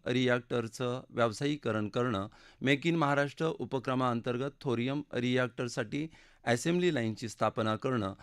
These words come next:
हा या सामंजस्य कराराचा मुख्य उद्देश आहे. मुंबईत झालेल्या सव्वीस अकरा दहशतवादी हल्ल्याचा मास्टरमाइंड तहव्वूर राणाला भारतात आणण्यात आलं असून या प्रकरणाचा पुढील तपास आणि कायदेशीर प्रक्रियांमध्ये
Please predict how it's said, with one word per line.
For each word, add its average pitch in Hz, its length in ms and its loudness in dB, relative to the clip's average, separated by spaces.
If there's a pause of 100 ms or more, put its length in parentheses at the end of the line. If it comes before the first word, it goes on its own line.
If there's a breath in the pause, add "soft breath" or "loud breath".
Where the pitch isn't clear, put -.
(160 loud breath)
हा 127 220 4
या 131 180 4
सामंजस्य 139 640 -4
कराराचा 98 540 -4
मुख्य 104 340 -8
उद्देश 87 380 -6
आहे. 113 220 2 (840 soft breath)
मुंबईत 156 340 6
झालेल्या 175 440 2
सव्वीस 147 440 0
अकरा 139 380 2
दहशतवादी 131 720 -2
हल्ल्याचा 117 460 -2
मास्टरमाइंड 117 720 -2 (100)
तहव्वूर 117 440 0
राणाला 110 580 2 (440 soft breath)
भारतात 127 500 2
आणण्यात 113 340 2
आलं 107 180 2
असून 139 220 -2
या 131 180 2
प्रकरणाचा 113 600 -2
पुढील 107 400 -2
तपास 135 340 0
आणि 120 180 0
कायदेशीर 110 600 0
प्रक्रियांमध्ये 104 760 -2